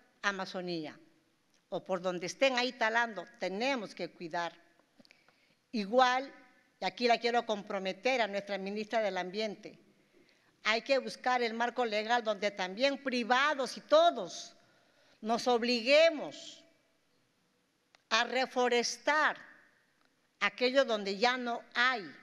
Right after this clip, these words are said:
Igual también los alcaldes, en cada distrito podemos hacer campañas de forestación. El alcalde de Cusco dijo algo muy bonito e importante.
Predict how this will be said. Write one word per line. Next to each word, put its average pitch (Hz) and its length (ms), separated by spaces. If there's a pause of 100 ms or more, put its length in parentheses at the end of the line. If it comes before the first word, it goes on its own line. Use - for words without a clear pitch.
(1080)
Igual 226 440
también 233 300
los 226 160
alcaldes, 220 640
en 196 100
cada 262 320
distrito 294 720
podemos 226 400
hacer 233 300
campañas 196 800
de 170 100
forestación. 165 840 (2250)
El 233 160
alcalde 269 880
de 214 200
Cusco 254 440
dijo 226 480
algo 240 380
muy 202 200
bonito 196 500
e 180 40
importante. 165 800